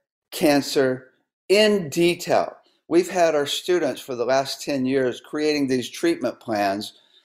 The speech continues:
for all of these issues, and we've collated them. And now we've been having bi-monthly meetings in the Medical Sound Association, and we have four hundred doctors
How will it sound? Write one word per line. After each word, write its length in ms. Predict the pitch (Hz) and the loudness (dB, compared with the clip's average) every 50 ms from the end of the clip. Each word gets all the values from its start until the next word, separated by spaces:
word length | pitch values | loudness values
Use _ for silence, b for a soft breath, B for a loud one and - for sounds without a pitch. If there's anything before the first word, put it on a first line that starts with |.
| b b | b b
for 520 | - - 156 139 139 135 127 127 B B B B B - | -4 -2 0 2 4 2 2 0 B B B B B 0
all 220 | 131 139 151 160 165 | 2 4 6 4 4
of 80 | 147 | 2
these 200 | 151 143 131 - | 2 -2 -2 -2
issues, 600 | - 127 113 - - 101 92 90 95 - - _ _ _ - | -4 -4 -4 -6 -6 -8 -8 -8 -8 -12 -14 _ _ _ -2
and 140 | - 127 120 | 0 2 4
we've 180 | 123 123 123 - | 4 2 2 0
collated 680 | - - 185 185 175 156 147 123 117 110 107 104 - | 0 2 4 4 4 6 6 6 6 6 4 0 2
them. 300 | - 104 104 101 101 - b b b b b b | 0 0 0 0 -4 -8 b b b b b b
And 180 | 127 127 127 127 | 2 2 4 4
now 220 | 143 147 156 156 | 4 4 4 4
we've 180 | 156 156 143 - | 2 0 2 2
been 180 | 151 143 139 | 2 2 2
having 360 | 135 139 135 131 127 127 123 | 2 2 2 2 2 -2 -2
bi-monthly 600 | 117 123 127 127 127 127 127 123 - - 120 113 | 0 2 2 2 2 0 -2 -4 -4 -4 -4 -2
meetings 500 | 107 117 127 143 147 143 131 117 113 - | -2 -2 -2 0 0 -2 -2 -4 -6 -6
in 100 | 120 117 | -8 -6
the 60 | 117 113 | -4 -4
Medical 400 | 117 120 120 120 117 - 104 107 | -2 -2 -4 -4 -6 -10 -10 -10
Sound 420 | - - 143 143 156 165 160 135 | -6 -2 0 2 2 2 0 -2
Association, 880 | 120 - - 113 107 104 - - 113 104 104 104 - - 117 110 101 b b b b b b b | -4 -4 -4 -6 -6 -6 -6 -4 -2 -2 -2 -2 -4 -2 -2 -4 -4 b b b b b b b
and 420 | 139 135 127 127 127 127 127 - _ _ _ _ _ _ - | 0 2 4 4 4 2 0 -4 _ _ _ _ _ _ -4
we 140 | 131 143 139 | 0 0 2
have 180 | 143 139 127 - | 2 2 0 0
four 420 | - - - 170 165 175 170 165 | -4 -8 -4 0 0 2 2 0
hundred 500 | 160 165 170 160 147 156 151 135 123 - | 0 -2 -4 -2 -2 -2 -4 -4 -4 -4
doctors 680 | 143 135 143 143 - - 143 120 110 110 - - - | -2 -2 -2 -2 -6 -6 -4 -4 -4 -4 -8 -12 -18